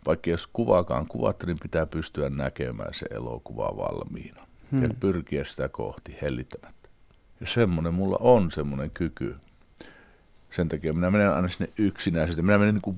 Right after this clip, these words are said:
Speaker 1: vuorille niin kuin profeetta pohtimaan asioita. Ja sit minä tulen sieltä valaistuneena ja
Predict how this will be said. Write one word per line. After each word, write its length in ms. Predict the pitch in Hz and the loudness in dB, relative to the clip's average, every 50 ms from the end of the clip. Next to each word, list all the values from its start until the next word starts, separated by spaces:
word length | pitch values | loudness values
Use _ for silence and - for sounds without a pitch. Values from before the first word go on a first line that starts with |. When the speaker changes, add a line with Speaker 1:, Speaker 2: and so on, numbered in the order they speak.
| 92 95 | -4 0
Speaker 1:
vuorille 680 | 101 110 117 110 104 98 92 90 82 85 85 80 78 78 | 2 6 6 8 10 10 8 8 6 4 4 2 2 2
niin 160 | 80 82 80 | 0 -2 -2
kuin 220 | - 90 85 80 | 0 0 0 0
profeetta 880 | 71 - 85 71 80 87 85 76 78 78 73 67 65 - - - - - - | 0 -2 -2 2 2 2 2 2 2 0 0 0 -2 -6 -10 -10 -10 -6 0
pohtimaan 720 | - 85 80 - - - - 71 60 64 67 64 60 - - | 2 2 2 2 -2 -8 -8 -6 -6 -6 -6 -6 -8 -6 -8
asioita. 600 | 71 - - 71 65 58 55 - - - - - | -8 -6 -6 -6 -6 -6 -8 -10 -10 -10 -10 -12
Ja 180 | - - - - - _ _ - - - - | -12 -12 -12 -14 -18 _ _ -20 -20 -20 -12
sit 180 | - - 90 - | -10 -10 -6 -2
minä 200 | 101 104 95 90 | 2 2 2 2
tulen 300 | - 90 90 85 80 76 | 2 2 2 2 2 2
sieltä 300 | 78 78 71 69 69 67 | 0 -2 0 0 -2 0
valaistuneena 840 | 76 78 78 73 67 69 67 - - 78 69 64 62 65 64 62 - | 2 2 2 2 0 -2 -4 -6 -4 -4 -2 -2 -2 -4 -4 -6 -6
ja 160 | 64 - - | -8 -8 -8